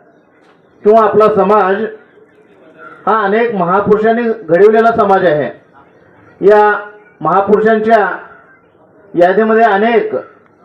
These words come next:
महनीय, आदरणीय नावं घेतली जातात, पण जी भारताची राज्यघटना लिहिली गेली,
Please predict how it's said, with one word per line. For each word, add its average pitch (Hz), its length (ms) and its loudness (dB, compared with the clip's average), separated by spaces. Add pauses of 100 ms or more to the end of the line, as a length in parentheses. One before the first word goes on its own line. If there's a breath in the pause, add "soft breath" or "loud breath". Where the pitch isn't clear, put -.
(260)
महनीय, 196 560 0 (400)
आदरणीय 202 600 2 (640)
नावं 180 300 2
घेतली 190 300 2
जातात, 208 480 2 (960)
पण 202 240 2 (500)
जी 190 120 2
भारताची 208 500 0
राज्यघटना 214 800 0 (1600)
लिहिली 196 340 2
गेली, 208 320 2